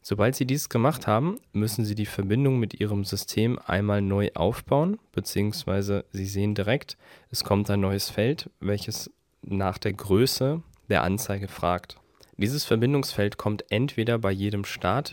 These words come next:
der Maschine oder Sie können sagen, dass die Einstellung, die Sie jetzt tätigen, für die späteren Verbindungen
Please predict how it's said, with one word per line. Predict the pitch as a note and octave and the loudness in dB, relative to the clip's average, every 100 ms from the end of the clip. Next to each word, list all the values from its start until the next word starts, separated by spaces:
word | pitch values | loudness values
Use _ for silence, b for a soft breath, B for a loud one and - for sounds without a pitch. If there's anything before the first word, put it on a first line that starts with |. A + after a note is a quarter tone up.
| B2 | -8
der | G#2+ | -4
Maschine | G2+ G2 - A2+ D#3+ G#3+ G3 _ _ _ _ _ _ _ - | -4 -4 -2 0 0 -2 -6 _ _ _ _ _ _ _ 0
oder | G#2+ A2+ A#2+ - | 2 2 2 -2
Sie | - G2+ | -8 -6
können | - G2+ G2 | -2 -2 0
sagen, | F#2 F#2+ G2 | 0 0 -4
dass | F#2+ | -6
die | - - | -4 -4
Einstellung, | E2+ G2+ - G#2 G#2 | -2 -4 -4 -4 -4
die | F#2+ | -4
Sie | F#2+ | -4
jetzt | F#2+ G2+ - | -4 -4 -6
tätigen, | - G2 - - G#2 A2 B B | -2 -2 -2 -4 -4 -6 B B
für | - - F#2 | -18 -8 -4
die | G2 | -4
späteren | F#2 - F#2 G2 G#2 F#2+ | -4 0 -2 -2 -6 -6
Verbindungen | - G2 F#2+ F#2 F#2+ F#2+ | -6 -4 -2 -2 -4 -6